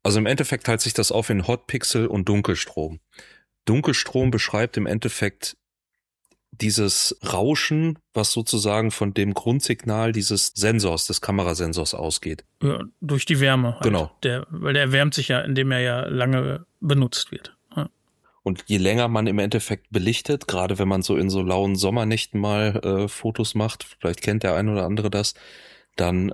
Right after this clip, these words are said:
Speaker 1: entsteht halt f-, mehr Rauschen, weil Kamerarauschen auf einem Sensor entsteht vor allem oftmals durch die Wärme, die Sven grad schon genannt hat. Je wärmer so ein Sensor ist, desto mehr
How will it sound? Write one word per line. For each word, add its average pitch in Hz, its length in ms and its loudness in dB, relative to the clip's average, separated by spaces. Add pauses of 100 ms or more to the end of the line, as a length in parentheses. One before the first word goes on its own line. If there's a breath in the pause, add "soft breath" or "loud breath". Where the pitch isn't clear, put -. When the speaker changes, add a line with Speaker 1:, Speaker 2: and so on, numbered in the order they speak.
Speaker 1:
entsteht 107 380 0
halt 98 140 -2
f-, - 320 -14
mehr 104 260 2
Rauschen, 101 520 0
weil 92 140 0
Kamerarauschen 113 840 0
auf 90 160 -4
einem 98 120 -2
Sensor 107 400 0
entsteht 104 440 -2 (460 loud breath)
vor - 260 0
allem 113 360 2 (200)
oftmals 107 500 -2
durch 101 180 -2
die 95 160 -4
Wärme, 95 300 2
die 90 120 -4
Sven 87 260 -2
grad 80 160 -4
schon 85 180 -4
genannt 85 300 -4
hat. 104 200 -4
Je 107 200 -2
wärmer 120 260 2
so 120 80 0
ein 117 80 0
Sensor 120 360 2
ist, - 280 0
desto - 320 -2
mehr 104 480 -2